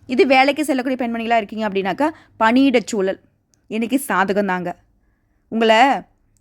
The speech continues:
எப்படியாச்சும் ஏதாவது ஒரு சிக்கல்ல மாட்டி விடணும்னு வேலை பார்த்தவங்க கூட இன்னைக்கு உங்களை புரிஞ்சுக்கிட்டு உங்களுக்கு ஒத்துழைப்பா இருப்பாங்க. சொல்லப்போனா உங்களுக்கு உதவி செய்வாங்க.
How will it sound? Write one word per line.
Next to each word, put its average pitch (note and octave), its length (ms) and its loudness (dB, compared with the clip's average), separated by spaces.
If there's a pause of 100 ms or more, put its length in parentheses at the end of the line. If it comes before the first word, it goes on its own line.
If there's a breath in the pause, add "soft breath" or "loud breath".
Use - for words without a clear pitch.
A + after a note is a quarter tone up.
(180)
எப்படியாச்சும் D4 680 2
ஏதாவது C4+ 220 2
ஒரு C4 160 2
சிக்கல்ல C4+ 360 -2
மாட்டி B3 440 2
விடணும்னு C#4 320 4
வேலை A3+ 280 2
பார்த்தவங்க G3+ 340 -2
கூட G#3+ 280 -2 (200 soft breath)
இன்னைக்கு D4 640 2
உங்களை D#4 360 2
புரிஞ்சுக்கிட்டு B3+ 680 -2 (480 soft breath)
உங்களுக்கு F4 540 4
ஒத்துழைப்பா C4 560 2
இருப்பாங்க. G3+ 380 -2 (480)
சொல்லப்போனா C#4+ 520 2
உங்களுக்கு D#4+ 680 2
உதவி C#4 320 2
செய்வாங்க. G#3 560 -2